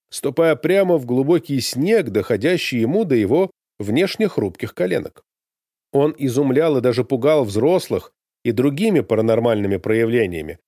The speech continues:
Мог съесть яйцо вместе со скорлупой.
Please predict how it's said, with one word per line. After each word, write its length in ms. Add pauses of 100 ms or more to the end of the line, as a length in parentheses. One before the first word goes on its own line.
(200)
Мог 260
съесть 360
яйцо 360
вместе 400
со 160
скорлупой. 720